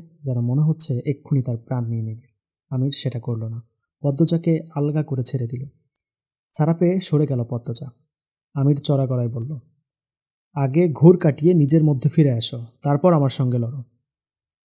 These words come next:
কথা শেষ করে সে বেরিয়ে যাচ্ছিল। পদ্মজা মন কেমন করা কণ্ঠে বলল, "এত মন্দ ভাগ্য কেন আমার হলো?" জবাব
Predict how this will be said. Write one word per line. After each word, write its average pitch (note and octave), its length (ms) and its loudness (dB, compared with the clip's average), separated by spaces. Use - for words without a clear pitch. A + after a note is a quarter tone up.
কথা D#3+ 240 4
শেষ E3 320 2
করে B2 280 0
সে C3 180 -2
বেরিয়ে A#2+ 320 2
যাচ্ছিল। A#2 420 -4
পদ্মজা C3+ 500 -2
মন C#3 280 0
কেমন C3 360 -2
করা B2 200 -4
কণ্ঠে A#2+ 300 -4
বলল, A#2 360 -4
"এত E3 160 0
মন্দ D#3+ 380 4
ভাগ্য F3 300 0
কেন E3 240 0
আমার C3+ 300 0
হলো?" B2 220 -4
জবাব C3 220 2